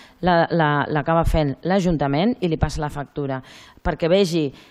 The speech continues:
ho sé, perquè, a més a més, eh, com a regidora d'Urbanisme, signo bastant sovint aquests decrets, eh, obligant a, a, a, a fer aquestes neteges. Tot i que,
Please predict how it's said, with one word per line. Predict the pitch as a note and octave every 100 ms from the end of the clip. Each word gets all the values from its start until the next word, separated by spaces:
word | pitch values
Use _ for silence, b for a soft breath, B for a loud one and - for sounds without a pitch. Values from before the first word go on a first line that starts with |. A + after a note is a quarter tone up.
| B
ho | D3+
sé, | - F3+
perquè, | F#3 E3
a |
més | E3 E3
a |
més, | E3+ F3+ D#3+ -
eh, | - D3 -
com | E3
a | D#3
regidora | D#3 D3 D#3 F3 E3+
d'Urbanisme, | F3 E3+ F3+ F3+ F#3+ G#3+ C4+ -
signo | - F#3+ F3 D3 C#3 -
bastant | - D3+ C3 - F#3 F3+
sovint | - D3+ F3+ B3 -
aquests | D#3+ D#3+ D3+
decrets, | D#3+ D#3+ D#3+ G#3+ - - B B B
eh, | F3 E3 D3+ E3
obligant | D#3+ D#3+ D3+ D#3 G#3 -
a, | D3+
a, | C#3 - C#3+
a, | - C#3+ C3+ C3 C3 C3+
a | D#3
fer | D#3+ E3
aquestes | D#3+ C#3 D3+
neteges. | D3 D3 D3 B B B -
Tot | A3+ D4
i |
que, | B3